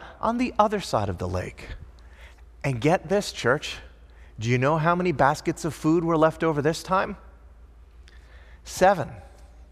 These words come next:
Why? Well, maybe Jesus wanted the seven nations of Canaan to know that God cared for them too.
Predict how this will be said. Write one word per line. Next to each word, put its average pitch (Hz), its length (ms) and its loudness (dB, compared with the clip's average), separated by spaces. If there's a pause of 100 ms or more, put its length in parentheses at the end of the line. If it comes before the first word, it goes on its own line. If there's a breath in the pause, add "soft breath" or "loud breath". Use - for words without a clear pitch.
(1040 soft breath)
Why? 170 500 6 (1400 soft breath)
Well, 147 140 2
maybe 214 440 0
Jesus 185 540 -2
wanted 151 360 2
the 120 80 2
seven 156 460 0
nations 127 460 0
of 101 180 -2
Canaan 135 540 -4
to - 140 -4
know 113 220 2
that 101 200 -4
God 139 340 2
cared 143 280 -2
for 110 160 0
them 117 300 -2
too. 107 380 -6